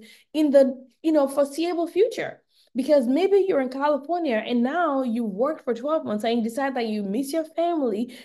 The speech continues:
you hate it, but now you're stuck because you bought the doctor house that everybody and their mama told you to buy. And now you're in a hole, you're stressed out. You're like, now you have to move to another state and you have no choice but to rent out this property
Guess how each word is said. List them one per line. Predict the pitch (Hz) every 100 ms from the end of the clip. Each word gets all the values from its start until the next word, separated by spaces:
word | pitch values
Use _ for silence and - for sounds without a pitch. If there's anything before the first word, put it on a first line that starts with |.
| -
you | 214 233
hate | 262 359 277
it, | 226
but | 233
now | 233 285 349
you're | 339 254
stuck | 220 - 339 339 233
because | 214 262 220
you | 220
bought | - 277 311
the | 254 233 - - 180
doctor | 196 294 370 - 359
house | 294 196 185 180
that | 226 220
everybody | - 302 330 302 294 285
and | 254
their | 214
mama | 214 277 349 285 233 269 - - -
told | 285 294 277
you | 277
to | 220
buy. | 180 123 - 220
And | 220
now | 262 359
you're | 339 349
in | 359
a |
hole, | 320 269 220 214
you're | 214 233
stressed | 247 - 320 339 -
out. | 202 180 214 214 - -
You're | 226 240
like, | 220 208
now | 233 311
you | 381 339 269 208 190
have | - 233 320 370
to | - 339
move | 269 247
to | -
another | 208 254 311 330
state | - 233 214 226 - - -
and | 269
you | 254
have | 262 349
no | 330 330
choice | 269 269 240
but | 196 208
to | 240
rent | 247 320 320
out | 311
this | 262 269
property | 240 247 254 208 190 208